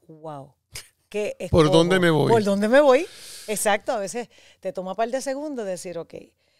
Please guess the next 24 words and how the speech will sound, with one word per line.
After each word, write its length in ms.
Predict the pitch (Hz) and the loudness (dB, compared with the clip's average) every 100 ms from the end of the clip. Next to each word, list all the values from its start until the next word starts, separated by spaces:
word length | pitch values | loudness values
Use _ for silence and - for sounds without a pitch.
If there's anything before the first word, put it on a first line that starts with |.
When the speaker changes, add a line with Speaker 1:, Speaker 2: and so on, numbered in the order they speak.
| _ _ | _ _
Speaker 1:
eh, 520 | 190 180 175 170 160 151 | -2 0 0 0 -2 -4
si 140 | 170 | -6
te 80 | 180 | -4
hablan 180 | 180 190 | -4 -4
de 80 | |
Puerto 220 | 196 208 208 | -8 -8 -8
Rico, 180 | 190 | -10
¿tú 100 | 175 | -12
sabes 220 | 165 190 - | -14 -14 -14
cuántas 340 | 202 208 214 | -16 -14 -18
cosas 340 | - 220 233 | -18 -16 -14
se 140 | - 196 | -14 -16
puede 260 | 185 202 196 | -14 -12 -10
decir 220 | 185 208 | -12 -12
de 80 | 196 | -12
Puerto 320 | 202 196 202 | -12 -12 -10
Rico?". 300 | 247 185 165 | -10 -12 -14
Y 140 | - 190 | -6 -4
es 80 | 180 | -4
lo 100 | 185 | -4
que 100 | 180 | -6
tú 120 | 185 | -10
dices, 220 | 190 185 | -10 -12
"Ok, 300 | - 151 _ | -12 -14 _